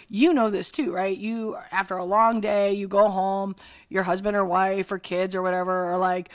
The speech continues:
"Where do you wanna eat?" And, and you're like, "I don't care," right? That's what we say, "I don't care." And then they say something like, "Well, that's great, let's go to Olive Garden." You're like, "No,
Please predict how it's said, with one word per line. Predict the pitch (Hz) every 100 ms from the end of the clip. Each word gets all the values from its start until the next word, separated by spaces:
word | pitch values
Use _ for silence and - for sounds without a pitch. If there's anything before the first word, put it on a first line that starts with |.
| - - -
"Where | 202
do | 254
you | 269
wanna | 277
eat?" | 240 294 233 -
And, | 196 202 -
and | 196 196 190
you're | 208
like, | 208
"I | 262 494
don't | 240 180
care," | - 185 190 226 277 - _ _
right? | 180 208
That's | 226 233
what | 254
we | 254
say, | -
"I | 170 -
don't | 427 214 170
care." | - 190 190 226
And | - 208 208
then | 214
they | 240 262
say | 233 208
something | 226 214 214 202
like, | 190
"Well, | 262 311
that's | 247
great, | 330
let's | 233 233
go | 269
to | 226
Olive | 233 220
Garden." | 190 180
You're | 185
like, | 196 214
"No, | 269 330 339 330 320 320 320 311